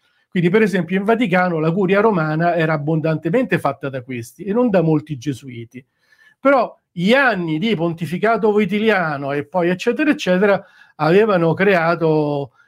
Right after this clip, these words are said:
forti problemi a quella piramide, perché il pontificato voitiliano era quello conservatrice. E quindi anche per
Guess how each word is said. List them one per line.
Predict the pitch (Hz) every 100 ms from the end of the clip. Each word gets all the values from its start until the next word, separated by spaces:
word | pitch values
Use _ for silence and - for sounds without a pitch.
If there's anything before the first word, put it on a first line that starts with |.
| _
forti | - 160 165
problemi | 147 175 214 254 185
a | 160
quella | 165 147
piramide, | 131 139 127 127 131
perché | 139 151
il | -
pontificato | 160 - 202 165 160
voitiliano | 196 226 196 160 175
era | 143
quello | 135 135
conservatrice. | 135 - 139 165 214 190 123 - _ _
E | 262 277
quindi | 180 160 170 226 226 _ _ _ -
anche | 190 226 220 180
per | 190 202 170